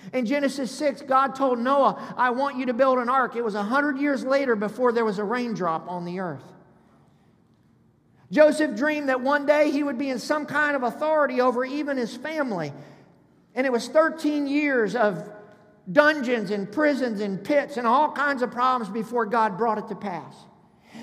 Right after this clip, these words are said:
David was anointed king at roughly sixteen years old. It was fourteen years later, when he was thirty, after he had been running for his life from Saul and living in caves and dens and nooks and crannies for fourteen years before he finally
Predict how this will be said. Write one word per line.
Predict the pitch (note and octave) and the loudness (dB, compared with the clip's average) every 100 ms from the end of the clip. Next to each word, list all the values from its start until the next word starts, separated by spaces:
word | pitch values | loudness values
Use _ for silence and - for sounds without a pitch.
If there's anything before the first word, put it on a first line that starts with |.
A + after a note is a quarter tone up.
| - | -4
David | - D4 D#4 C#4+ | 2 4 4 2
was | C#4+ A#3+ | 4 4
anointed | C4+ C#4+ D4 C4+ - | 2 2 2 0 -2
king | D4 D4 C4 | -2 0 -2
at | A#3 | -2
roughly | B3 C4+ B3 C#4 | 0 0 0 -4
sixteen | A3 D4+ D4 - C#4 C4+ | -4 -6 -8 -6 -4 -2
years | C4+ C4 A3+ | -2 -2 2
old. | C#4 C4+ C4+ - - - | 2 2 -2 -8 -10 -4
It | D4 | -2
was | A#3 - | -2 -4
fourteen | D4 D#4 D#4 D4 D4 | -4 -4 -4 -4 -4
years | D4+ D4 B3 | -2 -4 -2
later, | C#4+ C#4+ C4 G3+ G#3+ - | 0 0 0 -2 -4 -6
when | C4 C4+ | -2 -2
he | B3+ | -2
was | G3+ | -4
thirty, | B3+ D#4 D4 A#3+ | 2 4 4 2
after | A3+ A#3+ B3 | -2 -2 0
he | B3 | 0
had | C#4 C4 | 0 0
been | C#4 | 0
running | C4 D4+ D#4 | 0 0 -2
for | - C#4+ B3+ | -4 -4 -2
his | A3+ | -2
life | C4 C#4 C4+ | 0 0 0
from | C4+ B3 | -4 -4
Saul | - C#4 C4 F#3+ C#3+ - - A#3+ | -4 -2 -2 -2 -6 -12 -14 -6
and | C4+ C4 | -2 2
living | E4 D4 | 2 2
in | C4+ A#3 A#3 | -2 -4 0
caves | C#4+ C#4+ C#4 B3 G#3 | 2 4 2 -2 -2
and | A3+ F#3+ | -4 -2
dens | C#4+ C#4+ C#4 B3+ G#3+ | 0 2 2 0 -2
and | A3 B3 | -2 0
nooks | D#4 D#4+ B3 | -2 -2 -8
and | A3+ | -8
crannies | A#3 C#4 C#4 A#3 - B3+ C4 | -8 -8 -4 -6 -6 -12 -8
for | B3+ A#3 | -2 -2
fourteen | A#3 D#4 D#4+ D#4+ C#4+ D4+ | -2 0 0 -2 -4 -4
years | C#4+ D4+ B3+ | -2 0 0
before | A3 A#3+ B3+ A#3+ | 0 0 0 0
he | B3 | -2
finally | B3 D4 C4+ G#3+ F3+ F#3+ | -4 -2 -2 -2 -4 -4